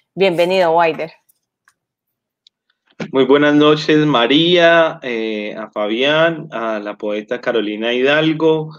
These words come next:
Speaker 2: Es un placer estar aquí compartiendo con ustedes esta noche, eh, de lecturas, eh, el evento que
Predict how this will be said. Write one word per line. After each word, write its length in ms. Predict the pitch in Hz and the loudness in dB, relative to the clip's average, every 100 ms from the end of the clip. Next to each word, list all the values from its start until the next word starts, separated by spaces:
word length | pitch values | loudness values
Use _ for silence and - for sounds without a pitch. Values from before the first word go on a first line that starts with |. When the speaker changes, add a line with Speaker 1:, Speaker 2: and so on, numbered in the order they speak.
| _ _ | _ _
Speaker 2:
Es 180 | 120 117 | -10 -8
un 100 | 127 | -2
placer 300 | 139 135 135 | -2 0 0
estar 400 | 131 143 131 127 | -2 0 2 2
aquí 240 | 127 127 | 0 -4
compartiendo 720 | 120 127 120 117 117 110 113 | -8 -4 -4 -4 -6 -6 -6
con 160 | 117 117 | -6 -8
ustedes 360 | 107 117 113 123 | -6 -2 -2 -2
esta 280 | 120 135 | -6 -4
noche, 680 | 127 127 127 131 117 113 - _ _ _ | -2 -4 -4 -4 -4 -4 -10 _ _ _
eh, 260 | 104 104 101 | -8 -8 -4
de 120 | 104 | -2
lecturas, 800 | 107 104 135 139 135 131 - _ _ _ _ | -4 -4 -2 2 2 0 -4 _ _ _ _
eh, 640 | 107 101 101 92 90 78 - | -8 -4 -4 -4 -6 -8 -10
el 120 | 104 | -12
evento 460 | 104 101 101 110 | -10 -10 -8 -10
que 560 | - 104 98 92 90 | -8 -6 -4 -4 -8